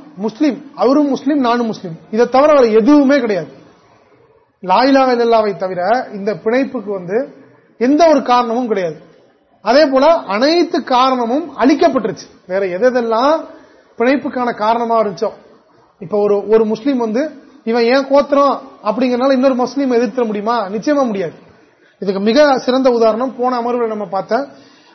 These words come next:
அப்துல்லா பின் உபை. அந்த சபையில உட்கார்ந்து இருக்கும் போது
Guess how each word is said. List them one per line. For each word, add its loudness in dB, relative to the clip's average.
அப்துல்லா 2
பின் -2
உபை. 0
அந்த -8
சபையில 4
உட்கார்ந்து -2
இருக்கும் -10
போது -4